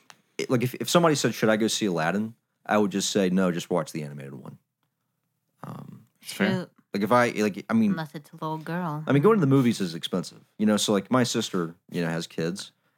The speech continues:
Speaker 1: And if she said, "Should I take the kids to see Aladdin?" I would say, you know, "Save your money, just
Speaker 2: Mm.
Speaker 1: rent the new one and spend your money on something, you
Speaker 3: Are
Speaker 1: know,
Speaker 3: they
Speaker 1: new."
Speaker 3: girls?
Speaker 1: Uh,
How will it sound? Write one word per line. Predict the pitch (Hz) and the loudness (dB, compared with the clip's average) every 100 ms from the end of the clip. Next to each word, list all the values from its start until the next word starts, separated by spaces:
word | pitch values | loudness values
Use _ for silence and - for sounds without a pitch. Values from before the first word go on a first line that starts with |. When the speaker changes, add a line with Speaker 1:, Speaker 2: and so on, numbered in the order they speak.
| _ | _
Speaker 1:
And | - 92 | -4 -2
if | 90 | -2
she | 101 | -4
said, | - 87 | -2 -4
"Should | - 90 | -2 -2
I | |
take | 82 90 82 | 0 -2 -4
the | - | -6
kids | - 90 - | -4 -4 -4
to | 80 | -8
see | - | -4
Aladdin?" | 80 76 71 80 185 _ _ _ _ _ - | -4 -4 -6 -6 -8 _ _ _ _ _ -6
I | 80 | -4
would | 80 | -4
say, | - 78 76 76 - _ | -4 -4 -4 -8 -12 _
you | 92 | -6
know, | 85 78 76 _ _ | -4 -4 -10 _ _
"Save | - 87 85 | -4 -2 -2
your | |
money, | 78 78 78 78 | -4 -4 -8 -12
just | _ - 120 | _ -14 -14
Speaker 2:
Mm. | - | -8
Speaker 1:
rent | 87 87 | -6 -4
the | 82 | -6
new | 78 | -6
one | 80 85 80 | -4 -4 -4
and | 76 76 - | -8 -12 -10
spend | - 87 | -4 -4
your | 80 | -2
money | 80 80 | -4 -4
on | 76 80 | -6 -6
something, | 85 78 76 76 - _ | -6 -6 -10 -12 -16 _
you | - | -4
Speaker 3:
Are | |
Speaker 1:
know, | 160 | -2
Speaker 3:
they | 165 | 2
Speaker 1:
new." | |
Speaker 3:
girls? | 190 220 170 - _ _ _ _ _ | 2 2 0 -8 _ _ _ _ _
Speaker 1:
Uh, | - 87 82 78 73 | 0 2 2 0 -6